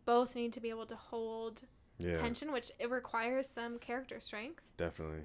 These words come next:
Speaker 1: to say, like, "Don't like you right now, but we'll fight for you."
Speaker 2: Yeah. I think my love for people in my life has never been questioned. Um,
Speaker 1: Mm.
Speaker 2: I've gone through, uh,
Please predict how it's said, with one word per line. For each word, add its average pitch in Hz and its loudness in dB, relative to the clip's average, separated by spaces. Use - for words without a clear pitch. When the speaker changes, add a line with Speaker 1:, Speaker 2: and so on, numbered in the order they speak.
Speaker 1:
to 240 -2
say, 233 2
like, 220 0
"Don't 240 2
like 277 2
you 214 -4
right 208 -2
now, 220 -2
but 220 4
we'll 233 6
fight - -4
for - -10
you." - -12
Speaker 2:
Yeah. 85 4
I 120 10
think 147 4
my 107 8
love 98 8
for 101 4
people 110 6
in 107 8
my 90 6
life 90 2
has 87 0
never 87 0
been 82 -2
questioned. 101 0
Um, 82 -2
Speaker 1:
Mm. - -4
Speaker 2:
I've 85 -2
gone 85 2
through, 82 0
uh, 69 -6